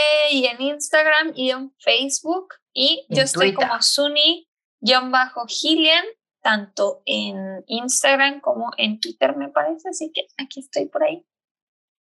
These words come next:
Speaker 2: Ustedes búscanos, síganos y les prometemos que no se van a aburrir.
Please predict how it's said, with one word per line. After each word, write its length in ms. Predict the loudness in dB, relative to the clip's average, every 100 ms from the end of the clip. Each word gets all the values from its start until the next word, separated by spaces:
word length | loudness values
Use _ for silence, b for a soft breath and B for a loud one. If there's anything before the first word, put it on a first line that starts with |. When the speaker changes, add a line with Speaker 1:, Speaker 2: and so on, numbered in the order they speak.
| -10
Speaker 2:
Ustedes 340 | -4 0 0 0
búscanos, 540 | 0 2 2 0 -4
síganos 580 | 0 2 2 0 -8 -6
y 100 | -6
les 140 | -4 0
prometemos 560 | 0 0 -4 -6 -6
que 160 | -2 0
no 140 | 0
se 160 | 0 2
van 180 | 4 2
a 60 |
aburrir. 420 | -2 -6 -8 -12